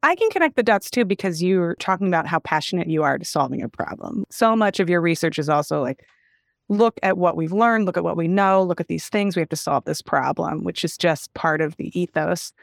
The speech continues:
So then the original idea, you said it's a vertically integrated pediatric. I don't know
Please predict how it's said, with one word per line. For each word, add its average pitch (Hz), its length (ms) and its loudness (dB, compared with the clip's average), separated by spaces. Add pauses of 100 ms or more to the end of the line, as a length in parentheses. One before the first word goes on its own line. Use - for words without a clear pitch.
(380)
So 202 520 2 (300)
then 220 340 2 (100)
the 196 220 2
original 233 340 4
idea, 190 420 4
you 180 180 0
said 190 260 2
it's 185 160 -4
a 196 60 2
vertically 220 580 0 (100)
integrated 180 600 0
pediatric. 165 880 0 (600)
I 196 100 4
don't 233 140 4
know 233 120 4